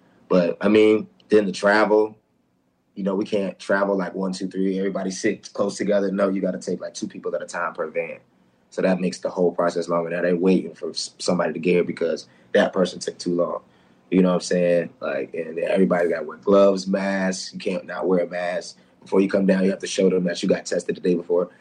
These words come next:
Like, bro, it was madness, bro. Like, the process was just,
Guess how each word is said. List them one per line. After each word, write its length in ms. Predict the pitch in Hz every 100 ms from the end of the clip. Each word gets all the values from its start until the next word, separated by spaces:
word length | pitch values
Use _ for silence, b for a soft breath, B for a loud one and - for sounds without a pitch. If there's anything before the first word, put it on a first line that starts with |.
| b
Like, 140 | 113 120
bro, 100 | 135
it 40 |
was 120 | 127
madness, 360 | 107 113 101 95
bro. 120 | 98
Like, 200 | 98 95
the 80 | 101
process 380 | 117 117 110 98
was 100 | 95
just, 340 | 98 90 -